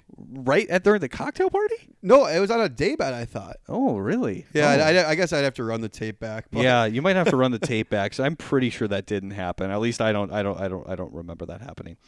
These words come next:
Speaker 1: Um, anyway, um, Joey, thoughts on David Spade as he kinda rolls out after the first episode?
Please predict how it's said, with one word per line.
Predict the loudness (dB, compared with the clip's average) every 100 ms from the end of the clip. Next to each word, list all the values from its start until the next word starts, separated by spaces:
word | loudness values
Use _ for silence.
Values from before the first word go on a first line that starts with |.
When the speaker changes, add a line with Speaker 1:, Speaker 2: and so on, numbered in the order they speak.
| -20 -20 -20 -4
Speaker 1:
Um, | 2 2 0 -10 _ 0
anyway, | 2 4 4 2 0
um, | 0 2 0 -2 -12 _ _ _ _ _ _ -20 -10
Joey, | 2 4 4
thoughts | 4 2
on | 0
David | 0 0 0
Spade | -2 0 0 -2 -6
as | -8 -4
he | -4 -4
kinda | -4 -2
rolls | 0 0 0 -2
out | -2 -2
after | -6 -6
the | -6
first | -8 -6
episode? | -8 -8 -12